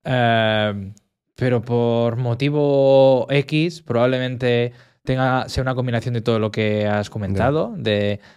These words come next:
Speaker 1: la estabilidad del terreno, las za-, las zapatillas que usamos, el sedentarismo y demás, pues a la hora de tú aplicar fuerza haciendo una acción, pues sobre todo las acciones que son, digamos, en cuanto al movimiento del pie estáticas, como levantar pesas y
Speaker 2: Ujú.
Speaker 1: demás,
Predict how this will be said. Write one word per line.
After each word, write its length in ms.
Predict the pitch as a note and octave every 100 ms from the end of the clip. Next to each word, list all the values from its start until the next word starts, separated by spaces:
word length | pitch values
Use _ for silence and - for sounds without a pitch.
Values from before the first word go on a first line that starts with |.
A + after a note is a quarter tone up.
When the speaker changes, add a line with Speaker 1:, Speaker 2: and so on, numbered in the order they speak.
| _ -
Speaker 1:
la 380 | A#2 A2 G#2+
estabilidad 560 | A2 - G#2+ G#2 G#2+ A2
del 480 | A2 A2 G#2+ G#2+ G#2
terreno, 600 | A2 A2 C3 C3 C3 B2+
las 160 | A2+ G#2+
za-, 220 | A2 G2
las 160 | A2
zapatillas 400 | - G#2 G2+ A2
que 80 | -
usamos, 680 | G#2+ C#3 C3 C3 B2 B2 A#2+
el 80 | A2
sedentarismo 600 | - G2+ G2+ G#2+ B2 B2+
y 40 |
demás, 400 | A#2 B2+ C#3+ D#3+ _ _ _ _ _ _ -
pues 640 | B2 B2 A#2 A#2 A2+ -
a 80 | A2+
la 80 | A2
hora 120 | B2+
de 120 | C#3
tú 400 | C3+ C#3 C#3 C3+
aplicar 560 | C3 B2+ C3 C3 B2+ B2
fuerza 340 | D3+ D3 C#3+
haciendo 260 | G#2+ A#2 B2
una 120 | B2
acción, 680 | A#2+ - B2 B2 A#2+ A#2 G#2
pues 320 | G2 - -
sobre 260 | - G2 F#2+
todo 160 | A2+
las 160 | A#2 A#2
acciones 320 | A#2+ A#2+ A#2
que 100 | A2+
son, 340 | - A2+ A2+ - _ _ _ _
digamos, 360 | - A#2+ A#2+ A#2
en 120 | A#2+
cuanto 560 | A2+ A#2 A2 A#2+ A2+ A2
al 60 | G#2+
movimiento 360 | A2+ A2+ A2+
del 100 | A2
pie 120 | G#2
estáticas, 480 | A2 - B2 A#2 G#2+
como 460 | - G#2+ G2+ G2 G2
levantar 380 | G2 G2 G2 -
pesas 580 | C3+ B2+ B2 A#2+ A#2
y 40 | A#2
Speaker 2:
Ujú. 40 |
Speaker 1:
demás, 380 | A#2 A#2+ C#3+ D#3